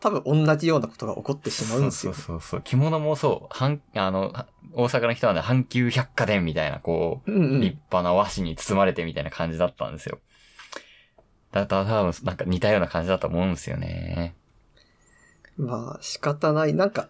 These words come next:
Speaker 1: 一着の価値が高かった時代かどうかみたいなのもあるんですかね、やっぱり。
Speaker 2: それもあると思いますし、まあね、時代の移りによって流行り物とかも全然ありますし。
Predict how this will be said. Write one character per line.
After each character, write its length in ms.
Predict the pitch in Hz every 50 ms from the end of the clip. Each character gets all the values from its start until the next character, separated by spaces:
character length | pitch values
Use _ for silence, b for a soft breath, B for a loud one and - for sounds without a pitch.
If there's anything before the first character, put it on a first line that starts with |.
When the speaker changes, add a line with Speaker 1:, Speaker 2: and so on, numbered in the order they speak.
| -
Speaker 1:
一 140 | - 147 147 - -
着 320 | - - 262 285 - 330 311
の 120 | 285 196
価 160 | 143 - 175
値 160 | 165 - 151 135
が 120 | 123 -
高 280 | - - - - 208 202
か 120 | - 151
っ 120 | 147 -
た 140 | - - 127
時 140 | - - -
代 180 | 127 120 131 127
か 140 | - 131
ど 140 | 131 139 143
う 60 | 143
か 120 | 143 123 107
み 80 | 107
た 100 | 107 -
い 60 | 101 101
な 40 |
の 80 | 104 101
も 160 | 101 - -
あ 40 | 135
る 100 | 160 165
ん 60 | 135
で 100 | 110 110
す 80 | - -
か 100 | - 110
ね、 120 | 107 107
や 80 | 107 98
っ 20 | - -
ぱ 100 | - -
り。 140 | - - - _ _ _ _ - -
Speaker 2:
そ 200 | - - - -
れ 80 | 90 90
も 400 | 92 95 98 98 98 95 98 98
あ 40 |
る 100 | 98 95
と 120 | 87 - 85
思 180 | 80 78 80
い 60 | 80 82
ま 200 | 85 87 90 90
す 120 | - -
し、 360 | - - 104 107 107 - - - _ _ _ _ _ _ _ _ _ _
ま 180 | - 87 85 82
あ 40 | 78
ね、 100 | 78 80
時 140 | 78 87 92
代 520 | 101 113 123 123 123 127 123 120 120 120
の 160 | 113 117 113 113
移 240 | 107 - - 127
り 220 | 110 117 117 113 107
に 80 | 95
よ 100 | 82 80
っ 40 | 76 - _ _ _ -
て 220 | 76 76 71 69 - -
流 60 | - 90
行 140 | 87 92
り 100 | 98 101
物 220 | 98 87 80 71 71
と 100 | 69 -
か 80 | - 69
も 100 | 71 78
全 160 | 80 80 80
然 140 | 78 82 76
あ 40 | 80
り 120 | 85 87
ま 140 | 92 98 95
す 160 | - - -
し。 180 | - 73 71